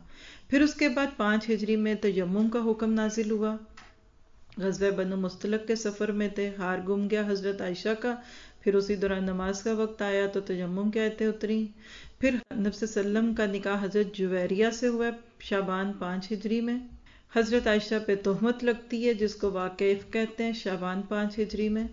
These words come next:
जिना और कज़फ़, जिना तो समझते हैं, कज़फ़ होता है किसी पे झूठा इल्ज़ाम लगाना जिना का, और लियान,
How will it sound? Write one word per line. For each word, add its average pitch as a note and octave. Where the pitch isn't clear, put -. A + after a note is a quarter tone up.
जिना B3+
और C#4
कज़फ़, G3
जिना G#3+
तो A#3+
समझते G3+
हैं, A3+
कज़फ़ A3+
होता A#3+
है B3+
किसी A3
पे G#3
झूठा F#3+
इल्ज़ाम F3+
लगाना F3+
जिना F#3
का, A3
और G#3+
लियान, F#3